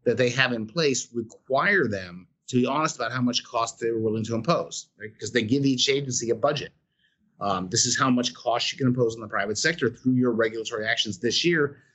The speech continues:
The way they got the deregulation is those, those budgets were negative numbers or zeros. And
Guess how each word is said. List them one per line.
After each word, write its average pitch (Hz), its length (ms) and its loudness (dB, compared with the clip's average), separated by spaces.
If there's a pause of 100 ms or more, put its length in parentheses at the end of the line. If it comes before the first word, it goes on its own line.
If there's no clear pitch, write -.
(140)
The 117 60 4
way 131 160 4
they 135 160 2
got 127 260 0
the 123 80 -6
deregulation 135 600 0
is 135 160 -6
those, 131 320 -2 (120)
those 139 200 2
budgets 139 340 0
were 147 80 4
negative 147 340 0
numbers 156 320 -2
or 160 80 -2
zeros. 160 520 -2 (440)
And 110 460 2